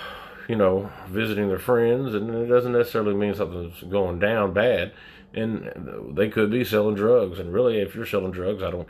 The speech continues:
care if you're selling drugs. Um, but, you know, like a bunch of unmarked vehicles kinda lingering around in an area. Um, and another thing, wh-, what I wanna,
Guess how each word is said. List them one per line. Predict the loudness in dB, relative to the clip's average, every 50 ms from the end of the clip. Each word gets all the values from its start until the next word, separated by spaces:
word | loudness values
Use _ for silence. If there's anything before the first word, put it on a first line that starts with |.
| -12 -8
care | -4 -2 -2 -2
if | -2 -4
you're | -10 -10
selling | -8 -6 -6 -6 -8
drugs. | -8 -10 -10 -10 -10 -12 -14 -18 -20 -20 -20 -20 -20 -20 -20 -20 -12 -4
Um, | 0 2 4 4 4 2 0 -2 -4 2
but, | 4 4 4 4 2 -2 -14 -20 -20 -20 -20 -20 -20 -20 -20 -20 -20 -20 -16 -10
you | -2 0 2
know, | 4 4 4 4 4 2 0 -2 -8 -12 -10 -4
like | -2 -2 -2 0
a | -2
bunch | 0 0 0 0 0
of | -2 -4 -2 0
unmarked | 2 2 2 2 2 2 2 4 4 4 4 2 0 -6 -16 -20 -20 -20 _ _ _ _ -20 -18 -8
vehicles | -4 -2 0 0 0 -2 -4 -10 -10 -10 -12 -12 -12 -14 -14 -16 -18 -20 -12 -6
kinda | -4 -2 0 0
lingering | 2 2 2 2 2 2 2 4 4 4 4
around | 4 4 4 2 2 0
in | 0 -2
an | -4 -4 -4
area. | -4 -4 -4 -6 -8 -10 -14 -16 -20 -20 -20 -20 -20 -20 -20 -20 -20 -20 -20 -18 -8
Um, | -4 -2 0 0 0 0 -2 -4 -6 -8 -10 -14 -20 -20 -20 -20 -20 -20 -20 -20 -20 -20 -20 -20 _ _ _ -20 _ -20 -20 -20 -20 -20 -20 -20 -20 -20 -20 _ -20 -20 -20 _ _ -20 -12 -4
and | 0 2 2 2
another | 2 2 2 4 4 4 2 0
thing, | -2 -4 -8 -10 -10 -12 -20 -20 -20 -20 -20 -20 _ _ -20 _ _ -20 -20 _ _ _ _ _ _ _ -20 -20 -20 -20 -20 -20 -18 -10
wh-, | -6 -4 -4 -4 -4
what | 0 2 4 4
I | 4
wanna, | 4 2 2 0 0 0